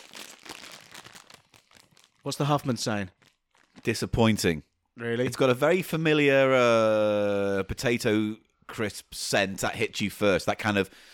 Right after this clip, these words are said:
Speaker 2: ready salted crisp f-, scent comes
Speaker 1: So
Speaker 2: in.
Speaker 1: the, it's the smell of the actual potato more than any flavouring.
Speaker 2: And, and then,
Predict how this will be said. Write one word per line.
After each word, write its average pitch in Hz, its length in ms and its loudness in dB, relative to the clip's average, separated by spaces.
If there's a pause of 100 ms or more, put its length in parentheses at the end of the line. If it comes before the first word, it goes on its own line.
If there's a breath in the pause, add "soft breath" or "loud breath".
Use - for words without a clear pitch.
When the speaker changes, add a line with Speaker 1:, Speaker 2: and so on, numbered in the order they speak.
(200 loud breath)
Speaker 2:
ready 110 220 4
salted 110 560 0
crisp - 400 -4 (380)
f-, - 240 -12
scent 80 460 -2
comes 143 260 2
Speaker 1:
So - 60 0
Speaker 2:
in. 147 100 2 (120)
Speaker 1:
the, 185 100 -4
it's 151 120 0
the - 100 -2
smell 180 420 0
of 175 60 2
the 165 100 4
actual 151 440 2 (140)
potato 147 560 2
more 135 180 2
than 127 140 0
any 127 160 0
flavouring. 127 560 0
Speaker 2:
And, 120 100 -4
and 135 140 0
then, 139 240 -2